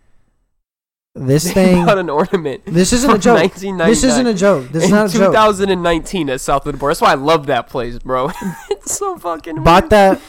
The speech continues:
Speaker 1: for thirty cents. That has been in that store. There's about ten stickers just being re-slapped on there, changing the price since the year two thousand. No joke. The w-, people thought the world was gonna end in the year two thousand.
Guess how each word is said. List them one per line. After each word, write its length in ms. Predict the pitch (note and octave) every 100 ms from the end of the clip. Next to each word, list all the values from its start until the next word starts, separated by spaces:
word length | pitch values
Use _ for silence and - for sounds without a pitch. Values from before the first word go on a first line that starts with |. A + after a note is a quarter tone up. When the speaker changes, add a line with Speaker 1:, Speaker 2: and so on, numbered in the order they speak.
| - _ _ -
Speaker 1:
for 140 | D#3+
thirty 400 | - - F3 G3
cents. 720 | - F#3 D3+ C#3 - - - _ _ _ _ -
That 200 | C#3+ E3
has 140 | F3 D3+
been 220 | E3+ F#3+
in 100 | F#3+
that 180 | F3+ -
store. 400 | - F#3 E3+ D3 - -
There's 360 | E3+ F#3+ G#3
about 520 | G#3 F3 F#3+ D3+ -
ten 320 | - F#3+ F#3 G3+
stickers 840 | - - F3 D#3 A#2 G#2 - - _ - _ - -
just 200 | D3+ C#3+
being 320 | D3+ E3+ C3
re-slapped 600 | C#3 F3+ F#3 - F#3 E3 E3+
on 160 | D#3+
there, 120 | D3+
changing 420 | C#3+ - D#3 D3+ D3+
the 80 |
price 600 | C#3 - B2+ A#2 - - - - _ _ _ -
since 560 | - - - C#3 -
the 100 | C#3
year 180 | B2+ B2+
two 200 | - B2+
thousand. 420 | A#2+ A2+ A2+ A#2
No 160 | C3 D3
joke. 420 | C3+ C3+ B2 - -
The 40 | A#2+
w-, 140 | B2 B2+
people 280 | - C#3+ D#3
thought 200 | D3+ D3+
the 80 | C3+
world 240 | G#2+ A2+ C#3
was 140 | C#3+
gonna 160 | E3 E3+
end 360 | E3 D#3 C#3+
in 120 | C#3
the 100 | B2+
year 180 | A#2 B2+
two 200 | C3+ D#3
thousand. 580 | D3+ C3+ C3 B2+ B2+